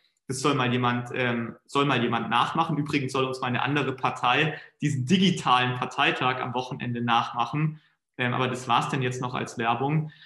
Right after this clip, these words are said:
Ähm, war's jetzt auch an Werbung. Ähm, und auch Friedrich Merz muss seine Rolle irgendwie bekommen beim Thema Wirtschaft und Finanzen.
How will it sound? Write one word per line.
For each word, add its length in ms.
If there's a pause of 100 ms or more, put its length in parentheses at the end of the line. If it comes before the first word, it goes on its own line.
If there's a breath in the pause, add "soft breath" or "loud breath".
(180 loud breath)
Ähm, 320
war's 160
jetzt 140
auch 100
an 160
Werbung. 540 (400 loud breath)
Ähm, 420
und 200
auch 140
Friedrich 420
Merz 380
muss 180
seine 220
Rolle 260
irgendwie 460
bekommen 520
beim 220
Thema 340
Wirtschaft 400
und 140
Finanzen. 680